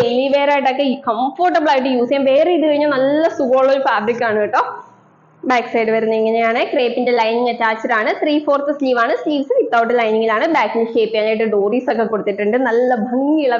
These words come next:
വെയർ ചെയ്ത് കഴിഞ്ഞാൽ അത്രയും അടിപൊളിയാണ്, നല്ല കംഫർട്ടബിൾ ആണ് കേട്ടോ. അത് നമുക്ക് ഡ്രസ് ചെയ്യുമ്പോഴത്തേക്ക് ഏറ്റവും വേണ്ടത് കംഫർട്ടബിൾ അല്ലേ, നല്ല കൊണ്ടുവരാത്ത നല്ല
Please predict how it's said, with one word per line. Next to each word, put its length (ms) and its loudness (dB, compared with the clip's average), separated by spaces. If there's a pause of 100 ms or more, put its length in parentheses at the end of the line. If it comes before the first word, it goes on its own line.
വെയർ 240 -2
ചെയ്ത് 160 0
കഴിഞ്ഞാൽ 260 -2 (440)
അത്രയും 680 -2
അടിപൊളിയാണ്, 680 2 (100)
നല്ല 240 4 (140)
കംഫർട്ടബിൾ 680 0
ആണ് 120 0
കേട്ടോ. 200 0
അത് 180 -2
നമുക്ക് 220 0 (100)
ഡ്രസ് 320 0
ചെയ്യുമ്പോഴത്തേക്ക് 580 0 (140)
ഏറ്റവും 480 -2
വേണ്ടത് 340 0
കംഫർട്ടബിൾ 580 0
അല്ലേ, 220 0
നല്ല 120 2 (100)
കൊണ്ടുവരാത്ത 600 0
നല്ല 200 2